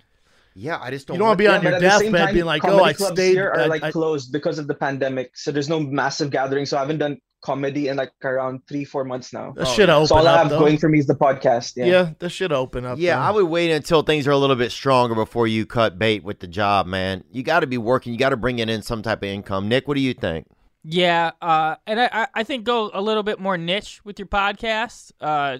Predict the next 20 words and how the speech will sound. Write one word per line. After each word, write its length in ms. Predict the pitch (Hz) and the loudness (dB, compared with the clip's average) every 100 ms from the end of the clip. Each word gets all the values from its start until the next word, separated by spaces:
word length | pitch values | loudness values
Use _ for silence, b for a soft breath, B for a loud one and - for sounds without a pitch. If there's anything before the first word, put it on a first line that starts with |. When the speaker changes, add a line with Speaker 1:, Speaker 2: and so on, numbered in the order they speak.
| - | -10
Speaker 4:
since 240 | - 156 | -14 -12
people 220 | 202 185 | -10 -8
don't 160 | 185 185 | -6 -6
know 140 | 175 | -6
who 60 | 170 | -4
you 160 | 170 151 | -4 -2
are, 240 | 151 175 | 0 -2
it's 120 | 170 | -4
hard 200 | - 147 | -6 -8
to 60 | 147 | -8
just, 200 | 139 131 | -12 -10
like, 200 | 131 117 | -10 -10
tune 260 | - 147 139 | -10 -8 -8
in 200 | 139 147 | -10 -10
and 160 | 123 | -12
hear 180 | 120 139 | -12 -10
about 240 | 127 131 - | -6 -6 -8
just 220 | 131 - | -16 -12
general 380 | 143 139 139 131 | -8 -6 -6 -8
life. 400 | 131 127 175 _ | -8 -10 -12 _